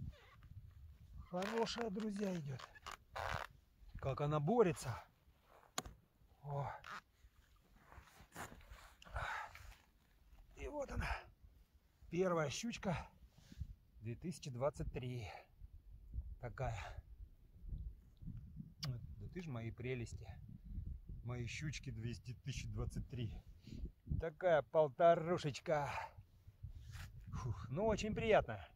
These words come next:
Первая. На первый лёд была. Ох, какая. Ну, посмотрим, ещё не день, ещё не вечер. Посмотрим. Ах, аж пришлось шапку снять.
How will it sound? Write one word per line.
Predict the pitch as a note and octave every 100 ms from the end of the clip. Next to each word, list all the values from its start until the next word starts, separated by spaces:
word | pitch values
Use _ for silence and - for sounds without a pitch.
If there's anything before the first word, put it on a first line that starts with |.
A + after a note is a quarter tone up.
| - _ - - - -
Первая. | D#3+ G#3+ A#3 A#2+ - - - - - - - - - - - - - -
На | B2
первый | A#2+ E3+ F3+
лёд | F#3 F3+
была. | E3 F3+ E3 - -
Ох, | C3+ F#3 A3+
какая. | - C#3+ - A2+ F#2+ - - - - - - - - -
Ну, | D#3+
посмотрим, | G3 G#3 G3+ G3 D3
ещё | A#2+ E3+
не | F3
день, | C3 D3+ D3 - -
ещё | - D#3+
не | D#3+
вечер. | B2+ C3 - - - - - - - - - - - -
Посмотрим. | C#3 F3 G3 G3+ G3+ G3+ G#3+ F#3 - - - - - - - - - - - - -
Ах, | D3+ C#3 - - - - - - - - _ -
аж | A#2 -
пришлось | B2 A#2 C#3+ C#3+
шапку | - G3+ - -
снять. | - B2+